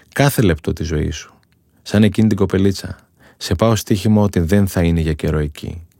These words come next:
Η κοπέλα αυτή είναι για ψηλά. Για την ακρίβεια, είναι ήδη ψηλά. Έχει κανόνες η ζωή; Έχει. Άμα θες να παραμυθιάζεσαι, αυτό είναι άλλο.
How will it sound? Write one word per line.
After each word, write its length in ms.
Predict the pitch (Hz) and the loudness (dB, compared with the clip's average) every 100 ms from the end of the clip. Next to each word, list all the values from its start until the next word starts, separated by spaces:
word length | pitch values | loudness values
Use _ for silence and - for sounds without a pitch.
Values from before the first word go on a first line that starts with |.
| - - | -20 -18
Η 80 | - | -4
κοπέλα 320 | - 90 95 | 0 2 2
αυτή 160 | 87 - | 2 0
είναι 80 | 92 | 0
για 100 | 87 | 0
ψηλά. 480 | - 85 78 69 - _ _ _ _ _ - - | -2 -2 -2 -4 -10 _ _ _ _ _ -20 -6
Για 160 | - | -2
την 120 | 82 85 | 2 2
ακρίβεια, 640 | 90 107 90 82 80 - _ _ | 4 2 4 2 0 -4 _ _
είναι 200 | - 90 | 0 2
ήδη 180 | 82 78 | 2 0
ψηλά. 440 | 76 - 90 82 - _ _ _ - - _ _ - - - - _ _ _ _ _ _ _ _ _ _ | -4 -8 -10 -10 -14 _ _ _ -20 -20 _ _ -20 -14 -12 -12 _ _ _ _ _ _ _ _ _ _
Έχει 300 | 117 104 - | 2 2 0
κανόνες 420 | 92 90 90 82 | 0 2 4 4
η 60 | 80 | 2
ζωή; 380 | 80 90 95 73 - _ _ _ _ _ _ _ - | 2 4 2 0 -10 _ _ _ _ _ _ _ 0
Έχει. 400 | 113 - - - _ _ _ _ | 0 0 -10 -18 _ _ _ _
Άμα 240 | 90 98 | 0 2
θες 140 | 92 104 | 2 0
να 120 | 107 | 0
παραμυθιάζεσαι, 800 | 92 87 78 - 92 90 80 85 | 2 0 0 0 0 2 0 -2
αυτό 180 | 80 95 | -2 0
είναι 160 | 90 | 2
άλλο. 340 | 87 69 64 | 0 -2 -8